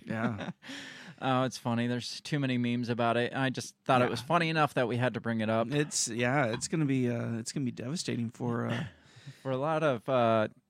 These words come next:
Speaker 2: females trying to work their way through
Speaker 1: Yeah,
Speaker 2: college.
Speaker 1: right. <laughs> Exactly, exactly.
Speaker 2: I know. I, I've heard of people that make upwards of, like, ten, twenty thousand dollars a
Speaker 1: Oh, I
Speaker 2: month
Speaker 1: believe it. I believe
Speaker 2: on
Speaker 1: it.
Speaker 2: OnlyFans. So
Speaker 1: Yeah, I've seen, uh, some debates on Facebook about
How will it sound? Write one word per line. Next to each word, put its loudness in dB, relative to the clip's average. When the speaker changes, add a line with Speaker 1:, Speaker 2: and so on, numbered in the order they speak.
Speaker 2:
females 0
trying -2
to -2
work -4
their -4
way 0
through 2
Speaker 1:
Yeah, 6
Speaker 2:
college. 0
Speaker 1:
right. 2
<laughs> -2
Exactly, -6
exactly. -8
Speaker 2:
I -2
know. 4
I, -2
I've 0
heard -2
of -8
people -4
that 0
make -4
upwards -4
of, -4
like, -2
ten, -4
twenty -4
thousand -2
dollars 0
a -6
Speaker 1:
Oh, 2
I 6
Speaker 2:
month 2
Speaker 1:
believe 2
it. -2
I 0
believe -2
Speaker 2:
on 2
Speaker 1:
it. 0
Speaker 2:
OnlyFans. -4
So -2
Speaker 1:
Yeah, -4
I've 2
seen, 0
uh, -4
some -4
debates -6
on -8
Facebook -6
about -4